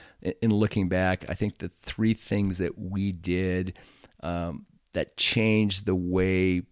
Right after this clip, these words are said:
people looked at training setters are, you know, we, our setters started looking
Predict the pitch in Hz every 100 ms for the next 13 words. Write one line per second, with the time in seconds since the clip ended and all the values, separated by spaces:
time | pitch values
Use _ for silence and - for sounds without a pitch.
0 | _ - 104 92 80 85 - - - -
1 | 80 76 - - 58 52 - - - 82
2 | 82 78 76 - - 85 87 98 98 98
3 | - - - _ _ _ - - - -
4 | 82 - 101 101 - 131 110 - 107 95
5 | 101 98 95